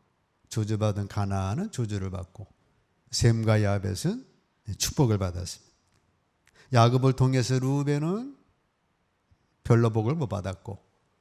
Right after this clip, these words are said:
요셉과 유다는 큰 복을 받았습니다. 자기 부모를 거역한 압살롬은 젊어서 죽음당했고, 솔로몬은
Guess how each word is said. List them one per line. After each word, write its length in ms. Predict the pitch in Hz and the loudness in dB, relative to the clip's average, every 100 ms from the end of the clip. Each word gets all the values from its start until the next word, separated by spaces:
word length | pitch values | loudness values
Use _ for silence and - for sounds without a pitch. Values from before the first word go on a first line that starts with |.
| - | -4
요셉과 680 | 113 95 104 - 98 107 156 | -2 0 -2 -2 -2 0 -2
유다는 540 | 107 98 98 117 95 87 _ _ - | 2 4 6 4 2 -4 _ _ -8
큰 280 | - 156 | -4 0
복을 300 | 110 104 156 | 2 2 2
받았습니다. 640 | 127 92 90 - 87 90 - _ _ _ _ _ _ _ _ _ _ _ _ - | 2 0 -2 -4 -8 -12 -16 _ _ _ _ _ _ _ _ _ _ _ _ -2
자기 260 | 131 127 | 2 2
부모를 440 | 117 127 123 123 113 - | 2 0 2 2 0 -8
거역한 520 | - 113 113 113 107 107 | -4 0 0 -2 -4 -4
압살롬은 1080 | 107 - 107 107 104 131 165 151 113 101 - | -6 -4 -4 -4 -6 -6 -6 -8 -10 -12 -8
젊어서 380 | 110 107 101 | -6 -4 -6
죽음당했고, 960 | 104 104 101 98 92 87 85 104 147 180 _ _ _ _ _ _ - | -8 -8 -8 -8 -8 -12 -10 -8 -8 -12 _ _ _ _ _ _ 4
솔로몬은 800 | 127 113 98 95 101 180 233 | 10 10 10 8 6 6 4